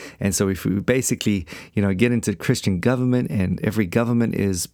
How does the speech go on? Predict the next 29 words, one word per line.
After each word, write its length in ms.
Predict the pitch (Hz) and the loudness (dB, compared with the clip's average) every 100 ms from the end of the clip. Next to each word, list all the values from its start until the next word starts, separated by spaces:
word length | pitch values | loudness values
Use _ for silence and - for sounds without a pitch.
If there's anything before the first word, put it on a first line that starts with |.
| - | -4
enforcing 500 | 98 90 127 110 - | -2 0 0 0 -2
Christian 400 | 92 117 - 90 | 0 0 0 0
laws, 420 | 90 123 123 120 | 2 2 2 0
and 180 | - 95 | 0 0
then, 280 | 98 92 95 - - - | 2 0 -2 -6 -12 -6
you 80 | 107 | 0
know, 60 | 101 | 0
everyone 300 | 104 110 104 | 2 2 2
goes 160 | 101 | 0
to 100 | - | -2
jail 300 | 82 120 123 | 0 2 2
if 120 | 117 101 | 0 0
they 60 | |
don't 160 | 98 104 | 0 2
go 140 | 101 | 0
to 80 | 98 | 0
church 320 | - 123 113 | 0 0 2
on 120 | 98 | 0
Sunday, 640 | 85 - 139 123 123 120 101 | 0 0 2 2 2 0 0
and 200 | 90 - | -2 0
finally 380 | 123 117 113 | 0 2 2
the 200 | 104 98 | 2 2
enemies 320 | 107 117 110 90 | 2 2 2 0
are 60 | |
banished 580 | 80 117 117 117 113 - | -2 0 2 2 0 -2
and 120 | 85 | -4
churches 400 | - 110 - 98 | 0 -2 0 -2
prosper, 520 | - - 123 - 120 | -2 -2 -2 0 0
and 260 | 107 - 90 | 0 -2 -4